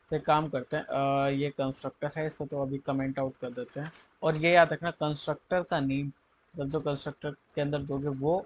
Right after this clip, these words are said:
और ये class का name दोनों same होना चाहिए, तब ही ये काम करता है, नहीं तो ये काम नहीं करता है। अगर मैं यहाँ पे लिख देता हूँ, let's say, अ, name this and this and print के अंदर लिख देते, this is a method।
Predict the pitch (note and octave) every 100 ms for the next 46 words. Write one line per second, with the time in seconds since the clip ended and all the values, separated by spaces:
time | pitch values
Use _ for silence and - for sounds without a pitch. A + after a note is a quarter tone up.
0 | - D#3 D3 C#3 C3 B2+ - _ _ _
1 | - C#3+ C#3+ - C#3 C#3 C#3 D3+ D3 D#3
2 | D3 C#3+ C#3 D#3+ - C#3 C#3 - E3+ D#3
3 | C#3+ C#3 C3+ C3 D3+ C#3 C#3 C#3 C3 C3+
4 | C#3+ C#3 D3 C3+ - - - - _ -
5 | - D3+ D#3 D#3 D3+ D3 C#3+ C#3+ C3+ B2+
6 | C3 - C3 C3 C3 - - C#3+ C#3+ B2+
7 | C3 C3 C3+ C#3+ D#3 E3 E3 - _ _
8 | _ - B2+ D3 E3+ - - - - -
9 | _ _ _ _ _ E3 C3 C3 C3 D#3
10 | - - - B2+ B2+ B2+ B2+ B2+ - C3+
11 | C#3 C#3+ C#3 - C3 B2+ B2 A#2+ B2 -
12 | C3+ C3+ C3 B2+ B2 - G3